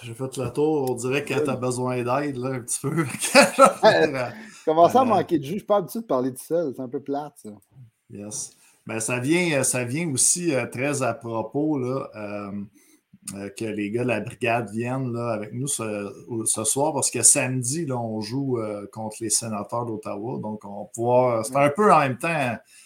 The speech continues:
Speaker 1: un pre-game, euh, show, là.
Speaker 2: On met la table.
Speaker 1: Yes, on met la table. Euh, si t'es d'accord, euh, Pat, on pourrait les rentrer tout de suite.
Speaker 2: Ah ouais, let's go.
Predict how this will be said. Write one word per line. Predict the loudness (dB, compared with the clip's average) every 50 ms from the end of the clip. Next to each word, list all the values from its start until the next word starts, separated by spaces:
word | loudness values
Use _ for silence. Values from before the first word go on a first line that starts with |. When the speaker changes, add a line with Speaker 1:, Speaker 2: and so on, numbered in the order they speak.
| _ _ _ -8
Speaker 1:
un | -6 -6 -6 -6
pre-game, | -6 -2 -2 -2 -2 -2 -4 -4 -2 -2 -2 -2 -2 -2 -4 -4 -4
euh, | -4 -4 -4 -4
show, | -6 -6 -6 -4 -4 -4 -4 -4 -4 -6 -8 -8
là. | -10 -14 -16 _ _ _ -16
Speaker 2:
On | -10
met | -6 -2 0 2
la | 2 0 0
table. | -2 -2 -2 0 0 -2 -4 -8 -14 -20 -20 -20 _ _ -12
Speaker 1:
Yes, | -8 -4 -2 -2 -2 -2 -2 -4 -6
on | -6 -6 -4
met | -2 0
la | 0 0 0
table. | 2 4 6 6 6 4 0 -8 -16 -20 -20 _ -4
Euh, | 0 2 4
si | 4
t'es | 4 6
d'accord, | 8 8 8 8 8 8 10 10 10 8 6 6
euh, | 6 6 6 8
Pat, | 8 6 6 6 6
on | 4 4 4 4
pourrait | 2 -2 0 2 2 4 4 4 4
les | 4 4 4
rentrer | 4 4 2 2 0 -2 -4 -4
tout | -2 -4 -6
de | -4
suite. | 0 0 0 0 0 -2
Speaker 2:
Ah | -4 -4 0
ouais, | 2 2 2 2 0 -4 -6 -8 -8 -8 -8 -8 -8
let's | -8 -10 -10 -8
go. | -6 -4 -2 -2 -2 -4 -6